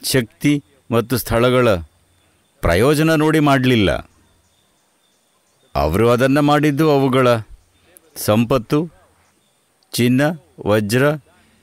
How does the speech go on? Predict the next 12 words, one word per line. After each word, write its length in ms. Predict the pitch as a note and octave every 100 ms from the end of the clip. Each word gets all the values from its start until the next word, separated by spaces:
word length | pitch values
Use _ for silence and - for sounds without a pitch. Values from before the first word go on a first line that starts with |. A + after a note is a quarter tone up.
| _
ಹಣ 320 | - G#2+ C#3 C#3
ಮತ್ತು 380 | A#2+ A2+ A#2+
ದೇವಸ್ಥಾನಗಳ 680 | G2+ C#3+ C3+ C#3 C3 B2 C3
ಜಮೀನಿನ 520 | A#2 F2+ A2+ C#3+ C#3+ C#3
ಮೇಲಿನ 320 | A2+ G#2+ C#3+
ಆಸೆಯಿಂದ. 580 | F#3 F#3 - C#3+ F#2 C2+ C2+ E2 _ _ _ _ _ _ _ _ _ _ _ _ _ _ _ _ _ _ _ _ _ _ _ _ _ _ _ _ F3 A3+ _ _ _ _ _ _ _ _ _ _ _ _ _ _ -
ಭಾರತೀಯ 540 | G2 C#3+ D#3 F3 E3+
ದೇವಸ್ಥಾನಗಳನ್ನ 920 | C3+ C#3 C#3+ - C#3+ C#3 C3 C3 B2+ B2
ಸ್ವಾಧೀನಪಡಿಸಿಕೊಳ್ಳೋ 1080 | - G#2+ G#2+ C3 B2+ A2+ G#2 B2 A2+ G#2+ F#2+
ಆ 80 |
ಕೆಟ್ಟ 300 | F#2 A2+ A2+
ಪ್ರಕ್ರಿಯೆ 640 | B2 - G2 - G#2+ D#2+